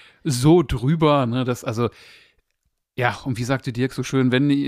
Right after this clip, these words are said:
irgendein Black Metaller sich drüber ärgert, ist mir das ehrlicherweise egal.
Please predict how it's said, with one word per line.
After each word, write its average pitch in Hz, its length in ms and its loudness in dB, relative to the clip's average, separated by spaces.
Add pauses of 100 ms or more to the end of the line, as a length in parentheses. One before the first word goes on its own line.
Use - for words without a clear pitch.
(140)
irgendein 135 180 0
Black 123 180 -2
Metaller 131 340 -2
sich 123 100 -8
drüber 120 200 -2
ärgert, 123 280 2
ist - 120 -4
mir 127 100 2
das 117 120 0
ehrlicherweise 113 480 -2
egal. 107 420 -4